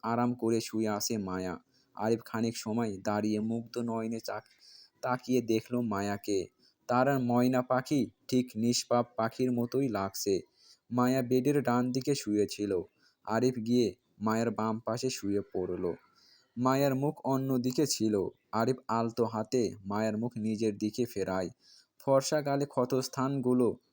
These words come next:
ফুটে উঠেছে, লীলসে হয়ে আছে মুখের ক্ষতস্থানগুলো, বিশেষ করে ঠোঁটের কোণে লীলসে দাগটা। আরিফ কিছুটা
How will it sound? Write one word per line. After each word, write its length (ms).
ফুটে 300
উঠেছে, 580
লীলসে 500
হয়ে 300
আছে 420
মুখের 380
ক্ষতস্থানগুলো, 1080
বিশেষ 460
করে 380
ঠোঁটের 420
কোণে 340
লীলসে 440
দাগটা। 640
আরিফ 340
কিছুটা 380